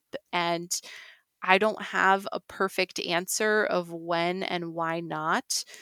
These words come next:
to touch someone or to refer them. I just have some ideas that I'm continually learning from my patients, what works, when it works,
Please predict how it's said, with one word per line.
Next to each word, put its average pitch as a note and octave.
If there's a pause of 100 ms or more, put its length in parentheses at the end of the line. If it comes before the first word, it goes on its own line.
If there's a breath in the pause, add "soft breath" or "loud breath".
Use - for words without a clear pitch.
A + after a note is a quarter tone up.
(320 loud breath)
to B3
touch -
someone A#3
or G3
to -
refer G#3
them. A3 (580 loud breath)
I G3+
just G3
have F#3+
some F#3+
ideas E3+ (240)
that F#3+
I'm F3
continually F#3
learning F3
from F3+
my F3
patients, - (600 soft breath)
what F#3+
works, F3+ (120)
when F#3+
it G3
works, -